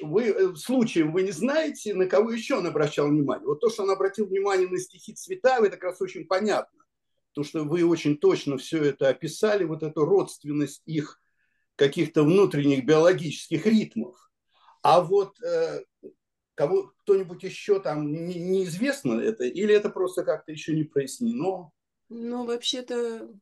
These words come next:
Speaker 2: кое-кто есть. Есть
Speaker 1: Кое-кто
Speaker 2: Ахматова.
Speaker 1: есть, да? То есть, то есть
Speaker 2: Есть Ахматова, Ахматова, цикл на стихи. Я даже думала сегодня, что, может быть, закончить последним сероглазым королем. Э, уж то так хотелось мне, но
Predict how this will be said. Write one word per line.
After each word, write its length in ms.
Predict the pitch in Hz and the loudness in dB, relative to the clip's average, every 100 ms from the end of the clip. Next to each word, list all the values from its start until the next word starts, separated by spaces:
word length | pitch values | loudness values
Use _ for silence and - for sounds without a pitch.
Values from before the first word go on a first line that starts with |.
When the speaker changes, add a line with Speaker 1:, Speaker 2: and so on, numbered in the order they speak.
| _ _ _ | _ _ _
Speaker 2:
кое-кто 460 | - 254 269 - 285 | -4 -4 -4 -6 -4
есть. 560 | 240 220 233 - _ _ _ _ _ _ _ _ | -4 -6 -6 -14 _ _ _ _ _ _ _ _
Есть 200 | 175 202 | -8 0
Speaker 1:
Кое-кто 300 | 175 185 240 | 4 4 4
Speaker 2:
Ахматова. 220 | 202 170 | 2 2
Speaker 1:
есть, 120 | - - | -4 2
да? 200 | 147 208 | 2 4
То 120 | 196 | 4
есть, 180 | 185 - _ - _ | 4 0 _ -20 _
то 100 | - 190 | 2 4
есть 100 | 247 | 4
Speaker 2:
Есть 160 | - | -6
Ахматова, 680 | 269 277 285 320 226 185 185 | -2 4 4 4 0 -8 -8
Ахматова, 560 | 208 262 269 269 190 185 | -8 -4 -4 -4 -10 -10
цикл 340 | - 233 226 | -8 -8 -8
на 80 | 202 | -10
стихи. 320 | 202 208 208 - - | -8 -8 -10 -12 -14
Я 100 | 226 | -8
даже 220 | 226 240 240 | -2 -2 -2
думала 440 | 247 277 240 220 | 2 2 2 -2
сегодня, 600 | 214 226 214 202 202 202 _ _ _ _ _ | -6 -8 -6 -4 -6 -8 _ _ _ _ _
что, 180 | _ - | _ -4
может 200 | 220 214 | -4 -6
быть, 140 | 208 208 | -8 -4
закончить 540 | 214 233 214 208 202 | -2 -2 -4 -4 -6
последним 540 | 196 196 214 208 190 | -6 -4 -4 -4 -4
сероглазым 580 | 190 202 190 196 190 190 | -6 -6 -4 -4 -4 -6
королем. 500 | 196 190 196 226 208 - _ - _ _ | -6 -4 -4 -6 -10 -14 _ -20 _ _
Э, 120 | - | -10
уж 340 | - 196 - - _ _ | -8 -6 -8 -12 _ _
то 280 | 196 196 196 _ | -8 -8 -10 _
так 220 | - 214 - | -4 -4 -6
хотелось 560 | 208 175 196 190 185 | -10 -8 -8 -10 -8
мне, 120 | 190 | -8
но 340 | 196 190 190 | -6 -6 -8